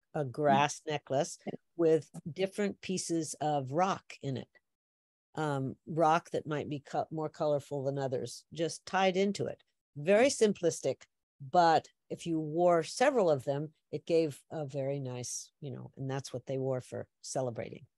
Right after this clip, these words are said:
Uh, actually, I think they wore it a lot anyway, all the time. Okay. Sopret root. Soap root was another one that wa-, like acorns, that was used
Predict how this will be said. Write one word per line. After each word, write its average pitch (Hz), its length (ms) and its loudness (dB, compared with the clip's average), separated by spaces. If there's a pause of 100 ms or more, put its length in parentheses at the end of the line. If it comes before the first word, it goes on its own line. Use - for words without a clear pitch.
(800)
Uh, 190 220 8
actually, 196 340 4
I 151 60 4
think 160 240 -4
they 143 80 0
wore 139 240 0
it 123 80 -2
a 120 40 -2
lot 123 300 -4 (260)
anyway, 131 400 -10 (300)
all 131 120 -6
the 123 80 -8
time. - 240 -14 (1900)
Okay. - 140 -8 (2250)
Sopret 285 600 8
root. 170 360 0 (120)
Soap 254 420 6
root 330 180 6
was 226 200 8
another 196 400 6
one 151 380 0 (200)
that 170 420 6 (120)
wa-, 165 340 4
like 180 340 4
acorns, 156 640 0
that 175 180 0
was 180 240 -2
used 180 480 0